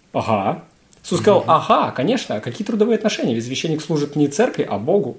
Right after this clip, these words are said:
Speaker 1: Знаешь, что дальше делал суд?
Speaker 2: Ну?
Speaker 1: Разрешал суд, э, разрешал дело на основе устава, э, Русской Православной Церкви. Потому
Speaker 2: А
Speaker 1: что
Speaker 2: где тогда служение? Вот видишь, опять ломается. Где тогда служение Богу? Устав Русской Православной Церкви — это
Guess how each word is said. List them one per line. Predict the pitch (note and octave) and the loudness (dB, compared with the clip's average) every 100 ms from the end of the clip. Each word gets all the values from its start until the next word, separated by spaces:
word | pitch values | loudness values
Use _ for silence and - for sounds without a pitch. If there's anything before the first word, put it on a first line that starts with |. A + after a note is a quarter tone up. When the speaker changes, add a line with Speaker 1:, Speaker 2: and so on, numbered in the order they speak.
| - - | -10 0
Speaker 1:
Знаешь, | E3+ | 2
что | G#3 | 4
дальше | G#3 - C#3+ | 2 2 0
делал | B2+ A#2 | 0 0
суд? | G#3+ - _ _ _ G#2 | -6 -10 _ _ _ -4
Speaker 2:
Ну? | G2 F#2 C3+ - | -2 -2 -4 0
Speaker 1:
Разрешал | C3+ C3+ D3+ C#3 | 2 2 2 2
суд, | - B3 - - | 2 0 -2 -2
э, | B2 B2+ | 2 4
разрешал | C#3 D3 D3 D#3 C3 | 6 4 4 4 2
дело | A#2 D#3 B3 G#3+ | 2 4 4 4
на | B2 B2+ | 4 2
основе | B2 D3+ D3 | 2 2 2
устава, | D3 C#3+ - C#3+ F#3+ F3 C3 A#2 A#2+ A#2 | 2 -2 2 2 4 4 4 2 0 0
э, | B2+ | 0
Русской | D3+ D3 | -2 -4
Православной | C#3+ B2+ - C3 B2+ | 0 0 0 -4 -4
Церкви. | - G2+ - B2+ - _ _ _ _ _ _ _ - | -6 -10 -12 -18 -20 _ _ _ _ _ _ _ 0
Потому | B2+ C3+ | 2 4
Speaker 2:
А | |
Speaker 1:
что | G2 | 2
Speaker 2:
где | G#2+ A#2 | 0 0
тогда | G#2+ G2 | 2 0
служение? | - G2+ G#2 G#2 G2 F#2+ - | 0 -2 0 0 -2 -4 -12
Вот | - A2 - | -2 -2 2
видишь, | E3+ A3+ - | 0 2 0
опять | - F#3+ F#3+ | 2 2 4
ломается. | D#3 C3 F2+ - F#2 | 4 4 2 -2 -2
Где | A#2+ | 0
тогда | F3 D#3+ | 2 0
служение | D#3+ D#3 E3 E3 F3 | 0 0 2 2 2
Богу? | F3 A2 F2+ | 4 4 2
Устав | F2+ - C#3+ E3 | -4 0 0 0
Русской | E3 D3+ | -6 -4
Православной | C#3 C3+ C#3 D3 C#3 | 0 0 4 2 0
Церкви — | - A#3 - D3 | 0 0 2 2
это | D#3 | 2